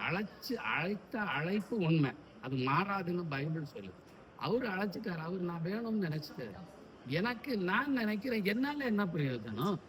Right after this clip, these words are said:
எனக்கு திறமை இல்ல, எனக்கு பைபிள் ஸ்கூல் படிக்கல, எதுவுமே தெரியாத ஆண்டவரேன்னு சொல்றேன். ஆனா, அவரு அப்படி இல்ல. "நான் உன்னை தெரிஞ்சிருக்கிறேன், உன்னை அழைச்சிருக்கிறேன்.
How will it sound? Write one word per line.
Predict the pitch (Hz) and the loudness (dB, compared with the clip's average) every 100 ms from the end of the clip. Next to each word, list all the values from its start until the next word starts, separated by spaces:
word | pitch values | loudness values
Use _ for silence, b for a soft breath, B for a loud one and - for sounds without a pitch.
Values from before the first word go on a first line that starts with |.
| - - | -16 -2
எனக்கு | 160 202 214 - 226 160 | 2 2 0 0 -2 0
திறமை | 185 185 208 202 | 2 4 4 4
இல்ல, | 165 170 | 4 4
எனக்கு | 170 160 151 170 | 2 0 -2 -4
பைபிள் | 147 156 170 | -2 -2 -2
ஸ்கூல் | - - 143 | -4 -4 -4
படிக்கல, | 151 139 147 | -2 -4 0
எதுவுமே | 151 139 151 185 190 160 | 2 2 4 4 2 2
தெரியாத | 165 208 220 190 | 4 4 2 0
ஆண்டவரேன்னு | 156 147 139 135 139 143 | 0 0 -2 -2 -4 -4
சொல்றேன். | 127 113 113 113 - - - | -8 -8 -10 -12 -16 -16 -8
ஆனா, | 147 165 | -2 0
அவரு | 165 160 | 2 2
அப்படி | 151 180 | 0 2
இல்ல. | 170 156 107 | 2 0 -2
"நான் | 104 110 139 | -2 0 4
உன்னை | 190 190 196 196 | 4 4 2 2
தெரிஞ்சிருக்கிறேன், | 175 170 165 160 143 143 135 120 | 4 4 4 2 0 -2 -2 -2
உன்னை | 123 123 | -2 0
அழைச்சிருக்கிறேன். | 113 117 151 180 202 139 113 110 | 2 4 4 2 0 0 0 -2